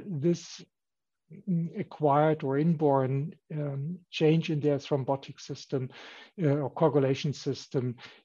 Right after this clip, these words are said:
is a major risk factor for what we now call vid, vaccine-induced immune thrombotic, thrombocytopenia. And to the best of my judgment in the moment,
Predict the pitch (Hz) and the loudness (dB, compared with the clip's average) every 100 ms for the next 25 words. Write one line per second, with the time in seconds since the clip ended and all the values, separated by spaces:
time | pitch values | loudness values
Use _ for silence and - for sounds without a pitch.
0 | - 175 127 135 131 135 143 156 123 143 | 0 2 4 2 4 4 4 2 4 2
1 | 139 - - 131 117 - 139 127 135 - | 0 -6 -2 -2 -2 -2 0 0 -2 -10
2 | - 151 135 120 135 143 123 123 123 - | -2 2 4 2 0 0 0 0 0 0
3 | 139 123 113 117 147 - _ - - - | 0 2 0 -2 -2 -4 _ -20 -20 -4
4 | 139 - 160 143 180 190 135 123 135 143 | -4 -2 0 0 0 -2 -2 0 -2 -2
5 | - 147 131 143 151 147 - 139 127 135 | -4 -2 0 0 0 -2 -4 -2 -2 -4
6 | - 143 - 175 - 139 131 - 127 120 | -2 -4 -6 -8 -2 0 -2 -2 -4 -4
7 | 131 - 143 143 131 127 120 - - - | -8 -6 -2 0 0 -2 -4 -12 -20 -20
8 | - - 180 147 139 135 - - _ _ | -20 -8 2 4 4 2 -4 -20 _ _
9 | _ _ _ _ _ _ _ _ _ _ | _ _ _ _ _ _ _ _ _ _
10 | _ _ _ - 143 135 165 165 - - | _ _ _ -4 0 2 2 2 -2 -16
11 | - - 156 139 - 151 160 151 151 - | -16 -4 -2 -2 0 2 2 2 0 0
12 | 147 139 190 147 127 127 127 131 131 | -2 -2 -2 -4 -2 -2 0 0 -2